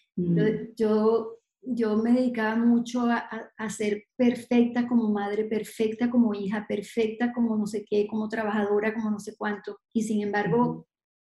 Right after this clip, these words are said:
Speaker 1: Ujú.
Speaker 2: no quería, quería algo más. Entonces
Speaker 1: Tenía como que un vacío, una inquietud, una incomodidad, una angustia.
Speaker 2: Eh, y fue cuando dije, "No puede ser que, que esto es mi propósito en la vida, ¿no?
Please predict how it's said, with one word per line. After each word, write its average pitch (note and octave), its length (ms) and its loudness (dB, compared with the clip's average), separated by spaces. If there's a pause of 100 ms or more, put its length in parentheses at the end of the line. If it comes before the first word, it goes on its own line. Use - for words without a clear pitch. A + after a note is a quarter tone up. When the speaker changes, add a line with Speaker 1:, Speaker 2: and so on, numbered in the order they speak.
(500)
Speaker 1:
Ujú. A3 100 0
Speaker 2:
no G#3+ 140 -2
quería, G#3+ 500 0
quería G#3 300 2
algo G#3 220 0
más. F3+ 360 -4 (560)
Entonces G#3+ 480 0
Speaker 1:
Tenía - 160 -10 (220)
como A#3+ 180 4
que G3+ 220 10
un G3 160 10
vacío, G#3 640 10
una F#3+ 220 8
inquietud, G#3+ 420 6
una G#3+ 160 8
incomodidad, G3 640 6
una G3 120 6
angustia. G#3 640 2 (320)
Speaker 2:
Eh, - 340 -8
y A#3+ 140 2
fue C4 120 0
cuando E4 220 0
dije, C4+ 400 2
"No A#3 140 -2
puede C#4+ 200 -2
ser C#4+ 300 -4
que, C#4 400 -4
que A#3 160 -2
esto A#3+ 280 -6
es C4 80 2
mi C#4 140 4
propósito A3+ 500 -4
en A#3+ 60 0
la F#3 100 0
vida, C#4+ 340 2
¿no? A#3 260 -8